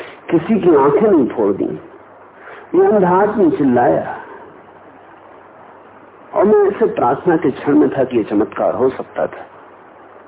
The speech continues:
तो मैं प्रार्थना करने जाता या इस आदमी की आंखें ठीक करता?" उन्होंने कहा कि "ये प्रार्थना का दिन।" तो जीसस का बड़ा प्रसिद्ध वचन है, जीसस ने कहा,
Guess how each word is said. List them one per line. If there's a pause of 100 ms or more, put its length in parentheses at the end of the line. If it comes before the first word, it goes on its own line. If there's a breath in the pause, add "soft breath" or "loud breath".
(1160)
तो
मैं
प्रार्थना
करने
जाता (1000)
या
इस
आदमी
की
आंखें
ठीक
करता?" (840)
उन्होंने
कहा
कि
"ये
प्रार्थना
का
दिन।" (2500)
तो
जीसस (140)
का
बड़ा
प्रसिद्ध
वचन
है, (2250)
जीसस
ने
कहा,